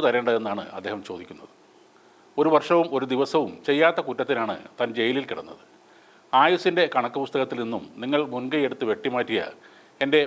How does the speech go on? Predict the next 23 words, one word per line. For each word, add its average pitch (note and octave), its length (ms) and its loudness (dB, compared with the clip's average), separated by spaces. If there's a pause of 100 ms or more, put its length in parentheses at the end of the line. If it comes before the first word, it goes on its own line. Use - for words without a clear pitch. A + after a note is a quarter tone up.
മുന്നൂറ്റി D#3 380 -4 (100)
അറുപത്താറ് B2 480 2
ദിവസങ്ങൾ, F2+ 400 -12 (460)
നിങ്ങളെ D3 260 2
എത്ര D3+ 140 0 (160)
പരുഷമായി C#3 460 0
കുറ്റം B2+ 280 -4
പറഞ്ഞാലും A2+ 360 -2 (120)
ശാപം C3 340 2
കൊണ്ട് C#3 220 -2
മൂടിയാലും G#2+ 440 0 (640)
എൻ്റെ F3 220 2
ജീവിതത്തിൻ്റെ D#3+ 540 2
കലണ്ടറിൽ C3 340 2
നിന്നും C3+ 220 -4
വെട്ടിമാറ്റപ്പെട്ട C#3 640 -2
ആ - 80 4
ദിനരാത്രങ്ങൾ G#2+ 560 -4 (160)
എനിക്ക് B2+ 200 -6 (100)
പകരം A2+ 340 0
ലഭിക്കില്ല. - 380 -14 (840)
ഞാനത് D3 280 4 (160)
മറക്കാൻ A#2+ 320 0